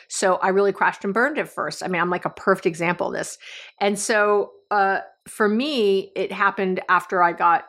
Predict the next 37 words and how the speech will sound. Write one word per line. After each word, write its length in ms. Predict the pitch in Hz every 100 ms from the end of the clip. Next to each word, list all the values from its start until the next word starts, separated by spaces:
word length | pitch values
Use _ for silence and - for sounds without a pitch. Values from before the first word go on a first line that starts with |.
| _
sober, 800 | - - 233 370 170 170 165 185 - 196
you 80 |
know, 120 | 185 170
when 100 | 180
I 60 | 175
got 180 | 170
clean, 580 | - 262 302 247 180 180 - - - _ _
um, 480 | 190 185 180 175 175 - _ _ _ _ _ _ _
I 80 | 214
really 880 | 185 190 214 220 220 220 220 - - _ _ -
st-, 340 | - - 208 -
I 80 | 196
was 180 | 196 175
work, 280 | 196 226 -
I 80 |
had 120 | 240 277
to 60 |
work 240 | 202 175 -
hard 320 | - 208 202
at 160 | 190
that. 460 | - 135 - - -
And 140 | 185 180
I 100 | 185
was 140 | 190
in 300 | 165 160 -
multiple 400 | 190 196 - 196
rehabs 520 | 185 180 175 165 185 156
and 280 | 160 165
tried 220 | - 160 -
multiple 340 | 196 - 254
times 380 | 240 185 180 -
to 60 |
get 180 | 185 165
clean 260 | - 175 165
before 300 | 170 170 165
I 80 | 165
did. 400 | 214 208 170